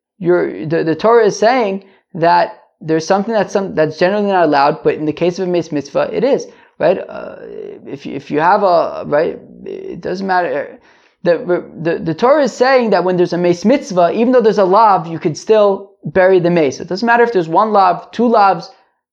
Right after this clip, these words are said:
right? It, it, it, we're saying that these things are waived in the context of mace mitzvah. Achos olamali.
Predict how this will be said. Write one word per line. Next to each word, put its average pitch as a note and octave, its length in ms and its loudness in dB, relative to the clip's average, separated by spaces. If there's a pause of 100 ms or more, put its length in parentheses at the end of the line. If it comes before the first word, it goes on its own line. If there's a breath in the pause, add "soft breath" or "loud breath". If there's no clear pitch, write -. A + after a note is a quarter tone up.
(180)
right? D#3+ 200 0
It, C#2 680 -4
it, B1 560 -12
it, - 180 -8
we're D3+ 120 -2
saying A3+ 280 2
that E3+ 160 2
these D3+ 160 -2
things G3+ 220 0
are E3+ 100 4
waived F3 380 4
in D#3+ 100 -2
the D#3 60 -4
context E3+ 400 -4
of D#3 180 -2
mace D#3 260 -4
mitzvah. - 380 -6 (1000 soft breath)
Achos F3 480 2
olamali. D3+ 580 0